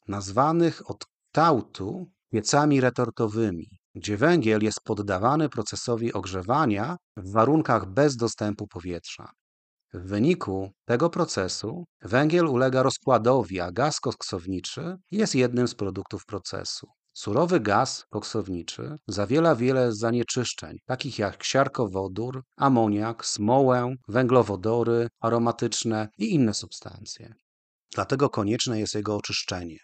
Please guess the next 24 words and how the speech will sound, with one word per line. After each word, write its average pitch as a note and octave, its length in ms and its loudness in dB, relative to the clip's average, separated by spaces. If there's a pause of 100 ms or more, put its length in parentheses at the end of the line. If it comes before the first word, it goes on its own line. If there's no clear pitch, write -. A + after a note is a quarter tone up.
(240)
Gaz C#3 340 2
jest A#2+ 180 0
schładzany, A2 840 -2 (160)
co - 140 -10
pozwala A#2 540 2
na G#2 200 -2
wydzielenie G2 540 -4
z-, A#2+ 120 -14 (120)
zanieczyszczeń. F#2 840 -10 (200)
Przepuszczony D#3 560 0
przez A2 220 -2
odpowiednie G#2+ 540 -2
rozpuszczalniki, A2+ 1160 -4 (120)
pozbawiany B2 580 2
jest - 220 2
smoły B2 420 2
i A2+ 80 2
węglowodorów. G2+ 840 -4 (220)
Przepuszczony A#2+ 540 -2
przez G#2 260 -4
wodę, B2+ 560 2 (160)
zostaje C#3 380 4
pozbawiony A#2+ 580 0
amoniaku, A2+ 640 -2